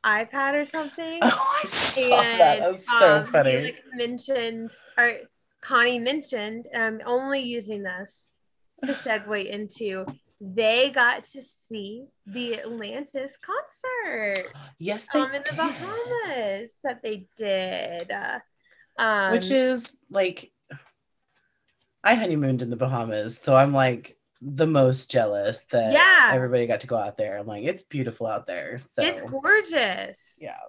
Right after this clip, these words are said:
Speaker 1: I love it. I love, and they had a, um, they brought back some goodies. Um, so they started with Sing,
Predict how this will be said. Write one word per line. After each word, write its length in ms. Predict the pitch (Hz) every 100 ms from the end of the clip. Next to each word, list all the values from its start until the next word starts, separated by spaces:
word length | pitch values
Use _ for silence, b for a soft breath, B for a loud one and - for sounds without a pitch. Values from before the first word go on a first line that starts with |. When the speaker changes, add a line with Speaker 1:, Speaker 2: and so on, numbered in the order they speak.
| _ _ _ _ _ _ _ _ _ _ _ - -
Speaker 1:
I 100 | 247
love 340 | 240 240 220
it. 120 | 196 - _ -
I 120 | 226
love, 180 | 233 220
and 120 | 254 285
they 140 | 330
had 180 | 320 349
a, 600 | 330 302 - _ _ - - -
um, 460 | 277 262 247 208 185 _ _ - 247
they 140 | 269
brought 340 | 277 277 311 -
back 240 | 320 311
some 240 | - 294
goodies. 840 | 233 226 330 247 165 - - - - -
Um, 640 | 262 247 233 220 214 214 - _ _ _ _
so 1120 | - - 294 269 254 247 240 233 226 233 240 247 _ _ _ -
they 140 | 269
started 480 | 277 - 262 262 285
with 140 | 359
Sing, 520 | - - 233 208 262